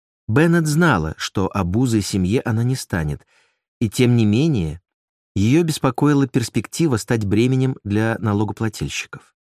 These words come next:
В больнице она могла бы просуществовать в вегетативном состоянии ещё лет десять,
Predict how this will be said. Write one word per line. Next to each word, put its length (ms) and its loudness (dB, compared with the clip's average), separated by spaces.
В 100 -2
больнице 640 2
она 260 0
могла 300 2
бы 120 0
просуществовать 1000 -2
в 60 -2
вегетативном 760 -2
состоянии 840 -2
ещё 280 2
лет 260 2
десять, 500 -2